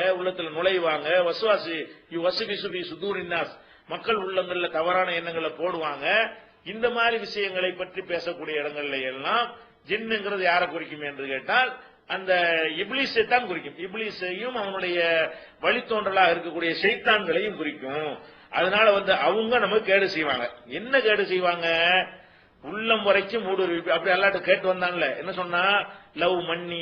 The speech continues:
என்னஹும்", இப்லீஸ் வந்து அவனை தூக்கி வெளியே, வெளியேத்தும் போது சொல்லிட்டு வர்றான் அல்லாட்ட, "லவ் மன்னி என்னஹும்", அவங்களுக்கு ஆசை வார்த்தை காட்டுவேன், "ல அகூதன்ன லஹும் சிராத்தகல் முஸ்தகீம்", உன்னுடைய நேரான பாதையில போய் நான் உட்கார்ந்துக்கிறவேன்,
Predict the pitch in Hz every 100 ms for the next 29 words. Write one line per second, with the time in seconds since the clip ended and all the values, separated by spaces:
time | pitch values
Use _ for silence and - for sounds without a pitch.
0 | 160 151 147 135 156 160 151 123 - -
1 | 135 160 175 160 139 139 143 214 269 226
2 | - - _ _ - 170 180 170 208 190
3 | 180 214 185 175 170 165 151 190 196 185
4 | 165 160 196 180 170 175 170 160 147 170
5 | 160 139 113 - - 156 160 151 151 170
6 | 165 156 151 135 147 156 147 113 - -
7 | _ - 175 180 175 143 151 139 175 190
8 | 160 151 - 131 135 135 123 139 156 147
9 | 113 - - - 175 156 - 240 196 180
10 | 175 165 156 160 147 156 196 196 190 175
11 | 156 - 147 135 151 160 151 - - -
12 | 165 175 160 170 185 196 190 175 165 170
13 | 156 175 160 143 143 185 180 151 143 135
14 | 135 156 156